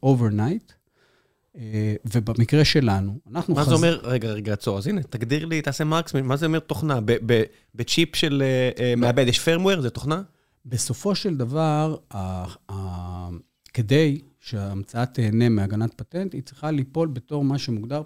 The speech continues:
Speaker 1: Patentable Subject Matter. אה, ויש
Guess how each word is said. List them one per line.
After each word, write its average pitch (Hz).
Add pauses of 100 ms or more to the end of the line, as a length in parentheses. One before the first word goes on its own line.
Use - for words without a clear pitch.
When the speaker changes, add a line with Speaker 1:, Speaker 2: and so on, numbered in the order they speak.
Speaker 1:
Patentable 151
Subject 104
Matter. 85 (920)
אה, 98 (100)
ויש 117